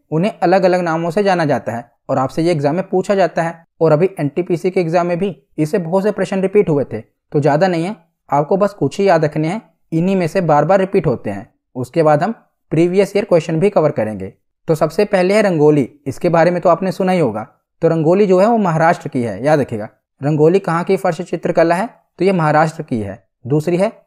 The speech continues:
रंगवाली, ये अलग-अलग है, याद रखिएगा। रंगोली, रंगवाली। रंगवाली कर्नाटक की चित्रकला है।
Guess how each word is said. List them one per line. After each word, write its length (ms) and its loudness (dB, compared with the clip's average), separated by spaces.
रंगवाली, 640 2
ये 100 4
अलग-अलग 480 2
है, 140 0
याद 140 2
रखिएगा। 340 0
रंगोली, 580 0
रंगवाली। 540 0
रंगवाली 420 2
कर्नाटक 520 0
की 100 2
चित्रकला 500 -2
है। 240 -10